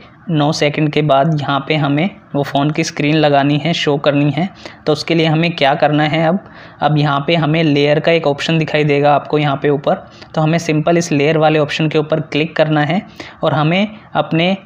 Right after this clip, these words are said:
फ़ोन की पहले स्क्रीन रिकॉर्डिंग कर लेनी है, जिस मीडिया को हम यहाँ पे इंसर्ट करेंगे, उसके लिए हमें पहले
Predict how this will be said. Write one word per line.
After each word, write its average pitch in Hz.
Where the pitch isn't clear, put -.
फ़ोन 156
की 175
पहले 147
स्क्रीन 160
रिकॉर्डिंग 151
कर 156
लेनी 151
है, 165
जिस 143
मीडिया 151
को 151
हम 151
यहाँ 139
पे 147
इंसर्ट 147
करेंगे, 147
उसके 156
लिए 160
हमें 156
पहले 143